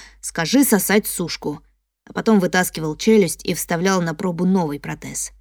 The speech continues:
Превратилась в развлечение, и все хохотали до упаду.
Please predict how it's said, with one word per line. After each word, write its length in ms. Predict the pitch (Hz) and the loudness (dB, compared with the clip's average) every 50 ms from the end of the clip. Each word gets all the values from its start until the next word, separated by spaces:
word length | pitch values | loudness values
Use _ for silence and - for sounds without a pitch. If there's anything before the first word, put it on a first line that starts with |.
| _ _ _ _ _ _ _ _ _ _ _ | _ _ _ _ _ _ _ _ _ _ _
Превратилась 640 | - - 262 247 254 277 - 311 302 285 262 226 - | -4 -2 0 2 2 0 2 2 2 4 2 2 2
в 20 | 247 | 2
развлечение, 880 | 247 233 226 233 240 233 - - 262 247 214 175 151 147 147 170 - - _ _ _ - | 2 2 2 2 0 0 0 0 2 2 2 2 0 -4 -10 -12 -14 -18 _ _ _ -6
и 60 | 233 | -4
все 200 | - - 147 262 | -2 0 0 0
хохотали 540 | - - 165 - - 165 - 208 208 190 170 | 0 -2 -6 -6 -6 -4 0 0 2 2 2
до 160 | 156 147 165 | 0 -2 -2
упаду. 540 | 147 147 135 - 165 151 135 - - 160 | -4 -4 -6 -6 -6 -6 -6 -6 -10 -14